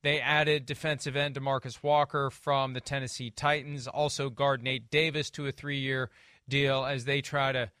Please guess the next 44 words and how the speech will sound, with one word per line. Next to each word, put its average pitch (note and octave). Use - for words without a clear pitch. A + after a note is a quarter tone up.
try D3
to C3
bolster C#3+
the B2
wall C3
of A#2+
protection C3
for -
quarterback B2+
Justin B2+
Fields. C3
Not A3
that B3+
he A#3
needs G#3
a F3+
lot F3+
because D#3+
he D3+
can C#3+
buy D#3+
a D#3+
lot D3+
of C#3+
time D3+
with C#3
his C3+
feet, C#3+
but C3
still, C3+
you B2+
gotta C3
have B2+
some A#2+
decent A#2+
offensive A#2
linemen C#3
if A2+
you B2
wanna B2
be A#2+
a A2+
decent A2+
team. A#2